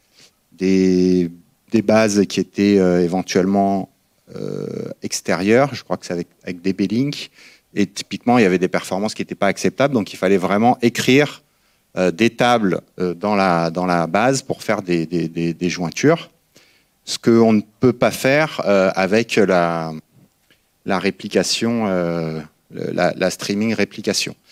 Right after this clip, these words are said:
Bon, au départ, d'ailleurs, même c'était tout au début, il n'y avait pas forcément,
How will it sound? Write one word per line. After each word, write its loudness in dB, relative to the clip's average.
Bon, -2
au 2
départ, 2
d'ailleurs, 2
même 0
c'était -10
tout -18
au -2
début, -2
il -2
n'y 2
avait -4
pas -6
forcément, -4